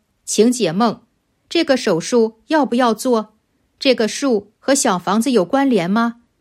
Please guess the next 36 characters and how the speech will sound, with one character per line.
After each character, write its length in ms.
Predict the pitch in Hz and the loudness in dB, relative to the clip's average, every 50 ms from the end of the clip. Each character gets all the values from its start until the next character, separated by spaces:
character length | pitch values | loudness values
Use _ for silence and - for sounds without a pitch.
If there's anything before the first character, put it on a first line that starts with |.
| _ _ _ _ _ - | _ _ _ _ _ -2
答： 380 | 147 139 139 147 165 185 - _ _ _ _ _ _ _ _ - | 0 2 2 2 0 -4 -10 _ _ _ _ _ _ _ _ 0
有 220 | 170 185 220 240 | 4 4 4 4
可 240 | - - - 156 143 | 2 0 -2 -2 -2
能 360 | 139 135 131 139 151 175 190 _ _ - | -2 -4 -4 -4 -4 -6 -8 _ _ -2
要 180 | 214 180 170 | 0 0 0
动 200 | 165 165 220 190 | 2 0 0 0
手 200 | 170 - 165 135 | 0 -2 -4 -4
术 280 | - - - 262 240 196 | -4 -4 -4 0 0 0
了， 200 | 165 147 123 _ _ _ _ _ _ _ _ _ _ _ | 0 -2 -6 _ _ _ _ _ _ _ _ _ _ _
小 300 | - - - 180 151 139 | -10 -4 -2 -2 -2 -2
房 300 | - - 143 143 175 196 | -2 -2 -4 -2 -2 -2
子 260 | - 202 135 - - _ _ _ _ _ | -2 -2 -4 -4 -8 _ _ _ _ _
先 280 | - - - 202 190 190 | -10 0 0 2 2 4
念 240 | 220 254 226 160 143 | 2 2 2 0 -2
诵 280 | - - 180 143 120 - _ _ _ _ _ _ - | -4 -4 -4 -4 -4 -8 _ _ _ _ _ _ -2
一 160 | 226 208 185 | 2 2 2
百 200 | 165 170 135 113 | 2 0 -4 -4
八 280 | 110 - 208 208 214 | -2 -2 0 0 0
十 180 | 208 - - 123 | -2 -4 -8 -8
章。 320 | - 160 143 147 147 _ _ _ _ _ _ _ _ _ _ _ _ _ _ _ _ - | -6 -4 -6 -6 -8 _ _ _ _ _ _ _ _ _ _ _ _ _ _ _ _ -4
问： 340 | 240 262 240 214 190 202 _ _ _ _ _ - | 0 2 2 2 0 -4 _ _ _ _ _ -2
梦 200 | 311 302 262 233 | 0 0 0 2
到 220 | 247 226 202 196 | 2 0 0 0
去 160 | - - 262 | -2 -4 -6
布 220 | 233 - 277 233 214 | -4 -2 0 0 0
施， 380 | - - 247 254 262 254 254 _ _ _ _ _ _ _ | -2 -2 -2 -2 -2 -4 -6 _ _ _ _ _ _ _
派 240 | - - 320 285 262 | -6 -2 0 0 0
送 240 | 254 - 269 226 226 | 0 0 0 0 0
新 280 | - - 285 285 285 | 0 0 -2 -2 0
的 280 | 247 233 208 208 208 _ _ _ _ _ _ - | 0 -2 -2 -4 -6 _ _ _ _ _ _ -2
米 180 | 226 208 196 180 | 0 2 2 2
白 260 | 175 180 170 180 226 | 0 0 -2 -2 -2
色 200 | 226 - 277 247 | -2 -2 -2 -2
的 140 | - 233 247 | 0 -2 0
袜 280 | 262 311 294 254 214 | 0 0 0 0 -2
子。 280 | 196 - 190 151 - _ | -4 -4 -6 -8 -8 _